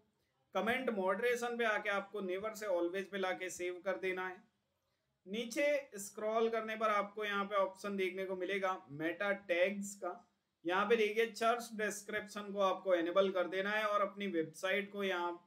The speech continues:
अपने सर्च description में अपने website के content के regarding tag यहाँ पे आपको ऐड कर देने हैं। And उसके बाद नीचे आपको crawler and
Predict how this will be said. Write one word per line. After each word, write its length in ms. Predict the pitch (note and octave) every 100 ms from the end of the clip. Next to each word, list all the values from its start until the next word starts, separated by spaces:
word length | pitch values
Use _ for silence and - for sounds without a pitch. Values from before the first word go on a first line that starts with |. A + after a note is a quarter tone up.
| _ -
अपने 340 | C#3+ - G3 G#3+ G#3 - _ _ _ _ _ -
सर्च 560 | C3 C3 C3 A3+ A#3+ -
description 640 | G#3 G3 - G#3+ G#3 G#3+ A3
में 120 | G#3+
अपने 240 | F#3+ G3 F#3+
website 600 | E3 D#3+ - F3+ F#3+ F#3+
के 140 | F#3+ F3
content 520 | E3 E3 E3 A#3 A#3
के 140 | A3
regarding 500 | G3+ F3 E3+ E3+ F3 E3
tag 220 | F3 F3+ F3+
यहाँ 180 | D#3+ D#3
पे 100 | D#3
आपको 360 | D3 - D#3+
ऐड 360 | C#3+ D3 F3 F3+
कर 140 | F3+
देने 240 | E3+ F#3 F#3
हैं। 200 | F#3+ - _ _ _ _ _ _ -
And 320 | F#3+ E3+ D3+ D#3 G#3+
उसके 240 | F#3+ A#3+
बाद 180 | A#3+ A#3
नीचे 320 | G#3 G#3 A3
आपको 300 | A3 G#3+ A3 G#3+ -
crawler 340 | G3+ G#3+ B3
and 260 | A#3 A3+ A3